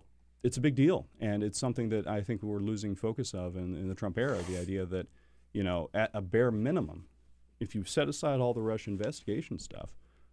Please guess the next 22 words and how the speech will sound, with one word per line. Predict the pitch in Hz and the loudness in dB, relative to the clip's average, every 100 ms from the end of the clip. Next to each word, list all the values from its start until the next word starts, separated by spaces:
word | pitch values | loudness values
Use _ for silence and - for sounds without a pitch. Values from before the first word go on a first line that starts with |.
| - | -6
uh, | 104 101 104 | 0 2 4
this | 135 143 | 2 0
is | 120 | -4
a | |
president | - 143 170 104 107 | 0 0 2 0 0
who | 107 | -2
had | 104 107 107 | -2 -2 -2
his, | 107 104 - - | -2 -4 -6 -8
his | 101 | -8
campaign | - 113 98 123 151 131 | -4 -4 -4 -4 -4 -4
chairman | 98 92 98 | -4 -2 -2
engaged | 101 95 101 98 101 | -2 0 0 0 -2
in | 98 95 | -4 -2
what | 98 | -4
appears | - 170 - | -4 -6 -6
to | - | -6
be | 95 | -6
some | 95 | -6
pretty | - 120 | -4 -6
shady | - 117 131 98 87 | -4 -4 -2 -2 -4
financial | 92 92 95 - | -4 -4 -4 -6
behavior. | 95 95 135 - | -8 -6 -6 -6